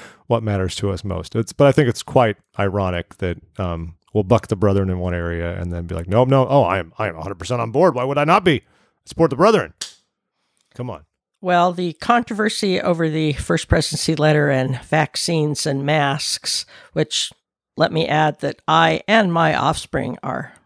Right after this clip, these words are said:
Speaker 2: firm proponents of vaccination and
Speaker 1: Listeners to this
Speaker 2: masks.
Speaker 1: show would never know that about
Speaker 2: Never,
Speaker 1: me.
Speaker 2: never, never.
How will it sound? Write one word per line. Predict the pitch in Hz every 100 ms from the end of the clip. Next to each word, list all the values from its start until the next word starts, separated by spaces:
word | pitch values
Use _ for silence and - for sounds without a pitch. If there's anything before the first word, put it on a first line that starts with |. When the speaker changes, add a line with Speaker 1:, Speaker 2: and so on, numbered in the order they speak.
| _ _
Speaker 2:
firm | - 233 208
proponents | - 180 - 156 139 -
of | -
vaccination | - 156 - - 151 143
and | 131
Speaker 1:
Listeners | 151 170 165
to | 170
this | 135
Speaker 2:
masks. | 120
Speaker 1:
show | 147 123
would | 107
never | 113 123 120
know | 113 104
that | 87 80 80 - -
about | 117 104
Speaker 2:
Never, | 143 196
Speaker 1:
me. | 87
Speaker 2:
never, | 85 156 151
never. | 120 107 - 85 85